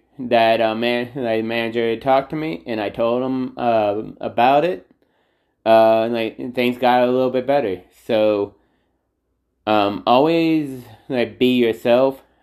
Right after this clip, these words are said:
unless you are a pedophile or a murderer, then don't be yourself. Be somebody else.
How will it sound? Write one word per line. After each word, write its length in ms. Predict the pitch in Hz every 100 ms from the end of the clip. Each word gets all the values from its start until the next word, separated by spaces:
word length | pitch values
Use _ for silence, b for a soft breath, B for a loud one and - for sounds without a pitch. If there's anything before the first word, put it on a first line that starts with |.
| -
unless 760 | 107 101 101 98 101 107 110 110 - _ _ _ _ _ _ _
you 560 | 98 110 117 120 120 -
are 300 | 110 107 107
a 180 | 104 101
pedophile 680 | 139 156 156 160 160 160 135
or 160 | 139
a 20 |
murderer, 480 | 139 147 131 107 95
then 340 | 98 107 104 101
don't 240 | 107 101
be 100 | 104
yourself. 400 | 95 - 82 82
Be 140 | 104
somebody 380 | 95 107 101 98
else. 320 | 73 - -